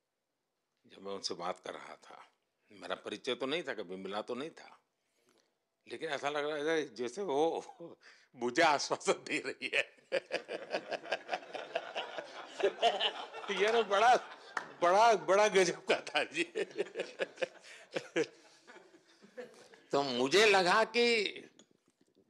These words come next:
जिसको ऐसी माँ मिली है वो कभी विफल नहीं जाएगा, ये मेरा मन में विचार आया था, उसी समय आया था जी, और आपने करके दिखाया जी। और सबसे बड़ा मुझे जो लगा, जब मैंने आपसे बात किया,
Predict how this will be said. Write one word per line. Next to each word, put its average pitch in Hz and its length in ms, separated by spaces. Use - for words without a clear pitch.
जिसको 143 360
ऐसी 135 300
माँ 135 300
मिली 117 280
है 107 180
वो 139 180
कभी 123 280
विफल 107 320
नहीं 95 180
जाएगा, 76 440
ये 117 100
मेरा 117 280
मन 107 180
में 101 140
विचार 92 340
आया 78 200
था, - 120
उसी 147 220
समय 110 220
आया 73 160
था - 160
जी, - 60
और 104 120
आपने 110 260
करके 110 320
दिखाया 87 420
जी। - 200
और 92 160
सबसे - 400
बड़ा 151 200
मुझे 131 260
जो 104 120
लगा, 98 600
जब 90 80
मैंने 95 240
आपसे 98 260
बात 95 260
किया, - 320